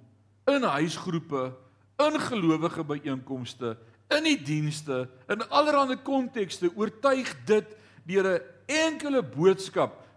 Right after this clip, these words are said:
wat wonderbaarlik vir elke hoorder gemaak word. Ek verstaan wat jy sê.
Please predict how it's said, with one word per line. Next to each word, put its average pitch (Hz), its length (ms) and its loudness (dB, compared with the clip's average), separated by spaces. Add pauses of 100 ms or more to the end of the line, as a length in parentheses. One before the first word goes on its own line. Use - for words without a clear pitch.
wat 151 180 -2
wonderbaarlik 147 720 -2
vir 135 260 -10
elke 147 500 -2 (180)
hoorder 113 680 -2 (140)
gemaak 107 640 -6
word. 87 240 -16 (640)
Ek - 140 -8
verstaan 98 520 -8
wat 90 160 -18
jy - 100 -20
sê. - 220 -20